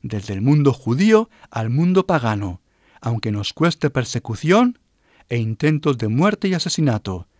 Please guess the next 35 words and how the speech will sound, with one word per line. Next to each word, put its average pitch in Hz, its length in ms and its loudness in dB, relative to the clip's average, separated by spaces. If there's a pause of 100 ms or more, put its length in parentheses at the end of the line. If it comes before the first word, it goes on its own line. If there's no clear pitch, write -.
(200)
el 107 160 -2
martirio. 104 720 -2 (420)
Este 160 320 -2
es - 80 -4
el 120 140 -2
fin 196 160 4
de 202 80 4
la 196 80 4
Iglesia, 107 600 -2 (140)
lo 113 220 -6
que 110 100 -8
Jesucristo 151 680 -2
quiere. 95 440 -4 (520)
Jesucristo 147 560 -2
no 131 120 2
quiere 170 220 2
muchas 165 340 0
religiones 160 480 0
paganas, 117 640 2 (360)
sino 127 260 0
un 147 80 2
solo 170 260 2
culto, 101 540 0 (300)
un 110 260 -4
culto 202 520 0
único 202 440 2
al 147 140 2
Dios 170 220 2
verdadero, 170 580 2 (420)
la 107 180 -6
religión 104 500 0
enseñada 151 640 0
por 175 140 -2
la 175 80 -2
Iglesia, 101 600 -4